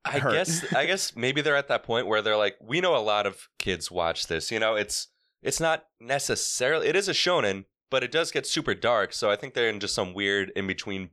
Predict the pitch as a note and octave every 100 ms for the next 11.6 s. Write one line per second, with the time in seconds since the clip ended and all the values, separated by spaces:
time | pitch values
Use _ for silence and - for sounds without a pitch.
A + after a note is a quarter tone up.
0 | _ - G2 E2+ F#2+ F2 - F#2 F2 _
1 | _ _ _ - A#2+ A2 G2 A2+ A#2 G2+
2 | A#2 - G#2 A#2 A#2+ - - B2+ A#2+ -
3 | F#2 F#2+ G#2+ G#2+ G#2+ G2+ _ _ _ -
4 | A2+ A#2+ G#2+ G2+ - G#2+ G#2+ G#2+ G#2+ G#2+
5 | _ - C#3 C3 C3+ A2 - A2+ A2+ A2+
6 | - A#2+ A2+ - _ _ D#3+ C#3+ A#2 -
7 | _ _ - - B2+ A#2+ G#2+ G#2+ E2+ E2+
8 | E2 F2 D#2 G2 F#2+ F2+ G2+ G2+ G#2+ G2+
9 | F#2+ F#2+ G2+ F#2+ F2 G2+ F2 - _ _
10 | _ - G#2 G2 - - G#2+ G2 F2+ E2+
11 | - - - F2 E2